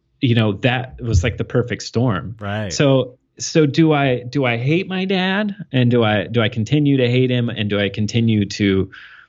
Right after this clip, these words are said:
Speaker 1: keep an estranged relationship? Or do I just kind of accept that, like,
Speaker 2: It was what you
Speaker 1: whatever he
Speaker 2: needed.
Speaker 1: did, it's what I needed.
Speaker 2: Right.
Speaker 1: Yeah. And
Speaker 2: It's heavy.
Speaker 1: and I
Speaker 2: Right.
Speaker 1: yeah,
Speaker 2: <laughs>
Speaker 1: and it's, it sure is, man. And I th-, like,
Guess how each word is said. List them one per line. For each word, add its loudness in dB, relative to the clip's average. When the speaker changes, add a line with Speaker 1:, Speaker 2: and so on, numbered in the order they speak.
Speaker 1:
keep 4
an 4
estranged 2
relationship? 2
Or 2
do 2
I 2
just -2
kind -2
of -2
accept -4
that, -2
like, -4
Speaker 2:
It -12
was -8
what 0
you 2
Speaker 1:
whatever 4
he 6
Speaker 2:
needed. 0
Speaker 1:
did, -2
it's -2
what 2
I 0
needed. -2
Speaker 2:
Right. -4
Speaker 1:
Yeah. -2
And 0
Speaker 2:
It's -10
heavy. 0
Speaker 1:
and 0
I 4
Speaker 2:
Right. -4
Speaker 1:
yeah, 2
Speaker 2:
<laughs> -2
Speaker 1:
and -2
it's, -6
it -2
sure 0
is, 0
man. 2
And -2
I 0
th-, -8
like, -2